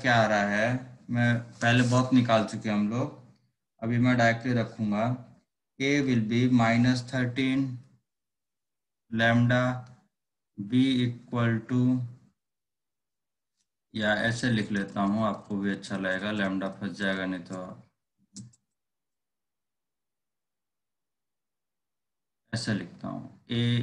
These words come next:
is to, B is to और C, ये जो आएगा माइनस थर्टीन, माइनस फ़ोर्टीन और टेन आएगा। ठीक है, equal to lambda लिख लोगे आप।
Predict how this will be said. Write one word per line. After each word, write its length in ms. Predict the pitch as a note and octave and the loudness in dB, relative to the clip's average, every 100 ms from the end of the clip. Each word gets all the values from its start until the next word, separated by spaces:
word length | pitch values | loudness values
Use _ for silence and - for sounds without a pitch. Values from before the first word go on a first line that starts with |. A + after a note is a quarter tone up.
| A#2+ A#2 | -4 -8
is 80 | - - | -8 -2
to, 180 | B2+ B2+ A2 | 0 0 -2
B 20 | A2+ A#2 A#2 A2+ A2 | 0 2 0 -2 -8
is 80 | - - | -10 -6
to 120 | A#2+ | -2
और 240 | A2 B2+ C#3+ | 0 -2 -4
C, 360 | - - C#3 A2+ F#2+ - - - - - - _ _ _ _ _ _ _ - | -10 -8 -2 0 -2 -6 -18 -20 -20 -20 -20 _ _ _ _ _ _ _ -6
ये 240 | A#2 B2 B2 | 0 2 2
जो 160 | A#2+ | 4
आएगा 320 | A2 G#2+ A2 A#2 | 2 2 0 2
माइनस 440 | A2+ G#2+ G#2+ G#2 - | 4 4 2 -2 -6
थर्टीन, 580 | G#2+ G2 - A#2+ C#3+ - - - _ _ _ _ | -6 -4 -2 -2 -2 -4 -18 -20 _ _ _ _
माइनस 500 | A2+ A2+ A2 G#2+ G2+ - | 0 2 2 0 -2 -4
फ़ोर्टीन 680 | G#2+ G#2 - A#2+ C3+ E3 E3 - _ _ - | -6 -4 -2 0 2 0 -6 -12 _ _ 0
और 180 | A2 B2+ - | 0 0 2
टेन 200 | C#3 A#2 | 4 6
आएगा। 380 | G2 G2 G2 - - - _ _ _ _ _ C#3+ | 4 0 -6 -10 -14 -20 _ _ _ _ _ -4
ठीक 160 | C3+ | -2
है, 100 | D3+ D3 B2 - _ _ _ _ _ _ - | -2 -2 -4 -14 _ _ _ _ _ _ -10
equal 340 | A#2+ - B2+ C3 | -6 0 2 2
to 60 | C3+ | 4
lambda 300 | C3+ C3+ C3+ | 6 4 4
लिख 180 | C3+ | 0
लोगे 280 | C3 C3+ C3 | -2 -2 2
आप। 260 | C3+ C3 | 2 0